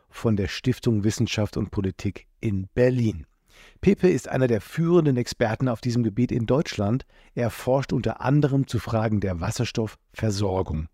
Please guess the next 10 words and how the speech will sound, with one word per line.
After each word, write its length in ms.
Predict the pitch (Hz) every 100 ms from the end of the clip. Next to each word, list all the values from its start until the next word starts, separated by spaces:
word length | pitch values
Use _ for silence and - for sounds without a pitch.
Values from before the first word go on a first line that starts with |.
| _ -
Und 300 | 175 202 -
er 240 | 127 98
weiß, 420 | 98 98 139 - _ _ _ -
Europa 720 | 117 104 143 208 101 101 113
ist 260 | - 110 -
eine 200 | 120 120
der 120 | 110
Verliererregionen 1200 | - 110 113 160 147 120 101 101 95 98 98 107
der 160 | 107 113
Energiewende. 760 | 120 120 120 143 113 110 98